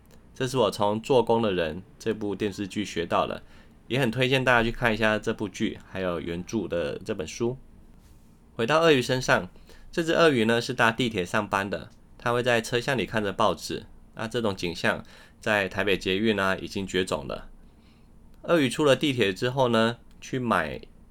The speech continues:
了一束花，还有刚出炉的面包，要当做晚一点的中餐。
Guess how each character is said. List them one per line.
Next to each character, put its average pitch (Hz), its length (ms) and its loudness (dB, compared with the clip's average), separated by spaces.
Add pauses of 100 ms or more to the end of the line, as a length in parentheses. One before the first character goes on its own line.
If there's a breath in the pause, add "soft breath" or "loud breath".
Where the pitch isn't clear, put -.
了 98 120 -6
一 90 80 -4
束 120 220 -4
花， 123 380 0 (400)
还 - 120 -8
有 90 140 -2
刚 107 180 -2
出 110 200 -6
炉 101 100 -2
的 87 100 -2
面 107 200 0
包， 101 340 2
要 101 80 -8
当 98 180 -8
做 104 140 0
晚 87 180 -2
一 107 60 -2
点 87 160 -6
的 76 220 -4
中 95 240 -8
餐。 101 280 -6